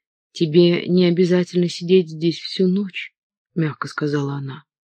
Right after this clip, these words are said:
Их взгляды встретились. «Ничего, посижу».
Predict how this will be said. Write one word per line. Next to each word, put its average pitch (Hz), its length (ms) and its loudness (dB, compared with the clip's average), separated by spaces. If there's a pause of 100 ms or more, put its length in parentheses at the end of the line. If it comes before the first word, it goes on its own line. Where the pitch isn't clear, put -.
(1040)
Их 165 160 2
взгляды 151 460 -2
встретились. - 840 -8 (1080)
«Ничего, 160 480 4
посижу». 143 600 0